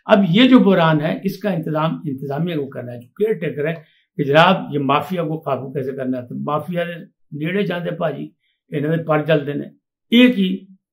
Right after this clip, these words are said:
जो मुंतखब हुकूमत है वो भी, क्योंकि सारे तो अपने भाई ने, सारे तो भैन भरा मिलके कारोबार कर रहे हैं, शुगर माफिया में सबके सब शामिल है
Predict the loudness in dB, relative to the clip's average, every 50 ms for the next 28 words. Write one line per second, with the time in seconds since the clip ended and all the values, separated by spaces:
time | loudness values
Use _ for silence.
0 | -6 -2 0 0 2 2 4 4 6 6 6 6 6 6 6 4 4 4 4 4
1 | 6 6 6 4 2 0 -4 -8 -8 -6 -6 -4 -2 0 0 2 2 2 2 0
2 | 0 2 0 0 0 0 0 0 0 -2 -4 -6 -8 _ _ _ _ _ _ _
3 | _ _ _ _ -6 -4 -2 0 0 0 0 0 0 0 0 0 0 0 0 2
4 | 2 2 0 0 0 0 0 0 0 0 0 0 -2 -2 -2 -2 -2 -2 -2 -4
5 | -4 -4 -4 -4 -2 -2 -2 -2 -4 -4 -4 -6 -8 -6 -6 -6 -8 -12 -14 -14
6 | -12 -10 -10 -10 -8 -8 -8 -8 -8 -10 -12 -14 -16